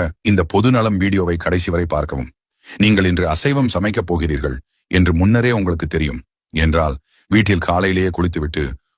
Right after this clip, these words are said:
பூஜை அறையை சுத்தம் செய்து விளக்கு ஏற்றி பூஜைகளை முடித்து விடுங்கள்.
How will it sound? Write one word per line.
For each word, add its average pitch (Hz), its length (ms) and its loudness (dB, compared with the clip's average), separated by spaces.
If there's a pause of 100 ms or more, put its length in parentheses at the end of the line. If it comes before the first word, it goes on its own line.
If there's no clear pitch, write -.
(120)
பூஜை 113 360 4
அறையை 90 380 0
சுத்தம் 92 420 -2
செய்து 87 240 0
விளக்கு 85 320 -2
ஏற்றி 78 280 -2 (440)
பூஜைகளை 87 460 2
முடித்து 80 280 0
விடுங்கள். 67 340 -6